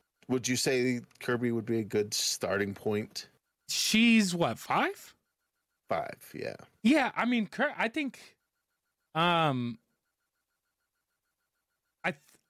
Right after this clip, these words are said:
Speaker 2: I think yes. I think it's very, like, there are mechanics in the game that I think are beyond a five-year-old's mental
Speaker 1: Yeah.
Speaker 2: understanding.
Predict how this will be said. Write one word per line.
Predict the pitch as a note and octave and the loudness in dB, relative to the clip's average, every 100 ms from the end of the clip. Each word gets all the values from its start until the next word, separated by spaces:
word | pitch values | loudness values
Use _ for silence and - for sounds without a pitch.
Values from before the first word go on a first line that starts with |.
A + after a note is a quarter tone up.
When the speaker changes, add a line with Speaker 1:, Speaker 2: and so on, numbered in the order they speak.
| - | -2
Speaker 2:
I | E4 | -2
think | - C#4+ A3+ - | 2 2 2 -2
yes. | A#2 B2+ E3 - - - _ - | -2 0 0 -4 -8 -12 _ -4
I | D#3 | -2
think | G3 F#3 | 0 0
it's | F3+ D3+ | 0 -2
very, | C#3+ C#3+ D#3 | -2 -2 -2
like, | D3 C#3+ - | 0 0 2
there | F3 F#3 | 2 4
are | F3+ | 2
mechanics | D3+ - D3 D3+ D#3+ - | 0 -4 -2 -2 -2 -4
in | - D3 | -4 -2
the | C3+ | -2
game | A2 B2+ C#3 D3 | 0 0 2 2
that | C3 | 2
I | B2 | 0
think | A#2 B2+ B2+ | 0 -2 -2
are | |
beyond | A2 A#2 A#2 A#2+ | 0 2 2 2
a | A#2+ | 0
five-year-old's | A#2+ A#2 A#2 A#2+ A#2+ A2 - | 0 0 0 0 0 -4 -8
mental | B2 A#2+ B2 B2 A#2 A#2 A2+ - - _ _ _ _ | -2 -2 2 2 2 0 -4 -12 -20 _ _ _ _
Speaker 1:
Yeah. | A2 E2+ - _ | -4 -4 -4 _
Speaker 2:
understanding. | C#3 C3 A2+ - A#2+ C#3+ F3 G#3+ | 0 0 0 -2 -2 0 0 0